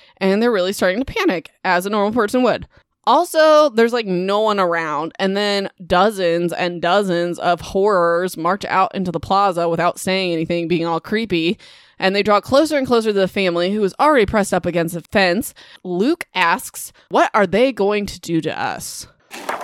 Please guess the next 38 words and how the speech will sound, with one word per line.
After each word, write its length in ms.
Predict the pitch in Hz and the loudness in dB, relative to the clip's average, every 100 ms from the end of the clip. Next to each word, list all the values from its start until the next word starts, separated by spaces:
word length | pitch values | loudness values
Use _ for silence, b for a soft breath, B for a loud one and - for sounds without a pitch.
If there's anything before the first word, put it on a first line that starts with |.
| - - _ _ - | -8 -10 _ _ -12
Chapter 460 | - 160 160 214 | -4 -2 0 -2
twenty-two. 800 | 226 226 185 196 233 - 165 - - _ _ - | -2 -2 -2 -2 -4 -4 -4 -6 -14 _ _ -4
Now 240 | 220 370 | 0 2
there 200 | 359 262 | 4 2
are 60 | 202 | 2
hundreds 420 | - 254 202 170 | -2 -2 -2 -2
of 100 | 170 | -4
horrors, 340 | 185 170 165 | 0 2 0
according 320 | 165 - 185 165 | -2 -2 -2 -2
to 60 | |
the 80 | 151 | -4
mom, 320 | 165 190 165 | -2 0 -2
but 160 | 160 185 | -2 -2
I 20 | |
don't 140 | 233 | -2
know 80 | 220 | -4
if 100 | 208 | -2
I 60 | 190 | -2
believe 320 | 170 170 147 | -2 -4 -6
that. 240 | 139 135 - b b b | -6 -8 -12 b b b
And 160 | 180 | -2
they 120 | 220 247 | -2 0
stop 260 | 254 285 294 | 0 0 0
only 220 | 233 233 | 0 2
a 80 | 202 | 0
few 200 | 220 226 | -2 -4
feet 240 | 208 190 | -4 -4
in 60 | 185 | -2
front 180 | 175 | -2
of 40 | 160 | -2
the 60 | |
family. 400 | 214 170 80 - - _ - | -2 -2 -4 -12 -20 _ -2
Lizzie's 400 | 190 294 320 254 | 0 0 0 0
like, 200 | 185 - | 0 0
"What 380 | 143 160 185 208 | -2 2 4 6
do 80 | |
you 120 | 196 190 | 4 4
want?" 320 | 185 165 | 2 0